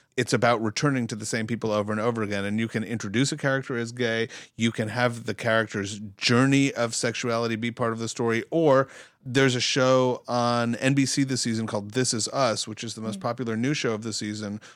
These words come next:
Speaker 1: Um, in the ninth or tenth episode of the season, a, a character who we've gotten to know over several episodes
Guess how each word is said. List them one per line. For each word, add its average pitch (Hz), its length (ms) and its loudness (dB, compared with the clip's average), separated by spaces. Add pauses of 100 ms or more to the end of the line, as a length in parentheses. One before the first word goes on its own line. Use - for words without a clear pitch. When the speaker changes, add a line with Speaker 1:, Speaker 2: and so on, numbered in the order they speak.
(160)
Speaker 1:
Um, 113 480 4
in 127 220 4
the 117 360 4
ninth 143 380 2
or 123 60 -2
tenth 143 300 -4
episode 135 340 -2
of 107 60 -8
the 110 80 -8
season, 107 560 -6 (180)
a, - 260 -8
a 123 40 0
character 143 720 2
who 120 180 0
we've 127 300 0
gotten 117 300 0
to 117 100 -4
know 147 380 2
over 117 200 -2
several 117 280 -2
episodes 113 360 -4